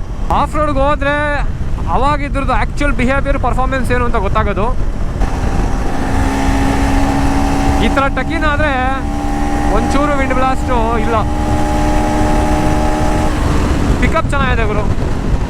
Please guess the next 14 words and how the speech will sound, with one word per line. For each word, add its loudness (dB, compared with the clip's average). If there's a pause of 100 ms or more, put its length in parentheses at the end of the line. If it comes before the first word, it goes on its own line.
(200)
ಬೇಗ 2
ತೊಗೊಳುತ್ತೆ. 0 (720)
ನಾರ್ಮಲಾಗಿ 0
ಹಿಂಗೆ 0
ಕೂತ್ಕೊಂಡ್ರೆ 0 (1000)
ವಿಂಡ್ 2
ಬ್ಲಾಸ್ಟ್ 0
ಸ್ವಲ್ಪ -2
ಇದೆ, 0 (600)
ಆದರೆ 0
ಮುಂಚೆಗಿಂತ -2 (460)
ತುಂಬ 0
ಕಮ್ಮಿ 0
ಇದೆ. 0